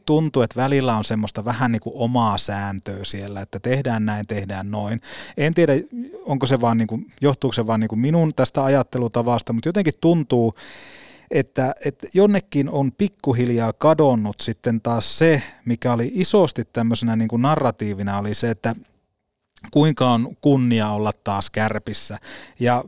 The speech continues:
pikkusen ehkä on tullut enemmän semmoista vakavuutta ja tuntuu jopa tälleen niin kuin sivusta katsojana, että, että ei kai tässä ole yksi ihminen kasvamassa seuraa suuremmaksi.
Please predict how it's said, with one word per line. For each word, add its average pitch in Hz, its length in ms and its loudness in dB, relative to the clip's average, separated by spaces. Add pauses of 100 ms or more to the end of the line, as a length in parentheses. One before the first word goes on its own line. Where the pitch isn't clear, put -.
(160)
pikkusen 160 540 0
ehkä 120 300 0
on 117 120 0
tullut 131 420 0
enemmän 127 400 4
semmoista 110 580 0 (680)
vakavuutta 117 1160 -2
ja 107 280 -2 (220)
tuntuu 180 360 4
jopa 131 360 2 (760)
tälleen 139 240 4
niin 135 60 0
kuin 131 80 0
sivusta 175 480 4
katsojana, 107 640 0
että, - 320 -8 (180)
että - 200 -8
ei 151 120 2
kai 123 260 -2
tässä 123 360 -2
ole 127 260 2
yksi - 580 -2 (460)
ihminen 131 440 2
kasvamassa 113 640 0
seuraa 113 540 2
suuremmaksi. 110 960 -2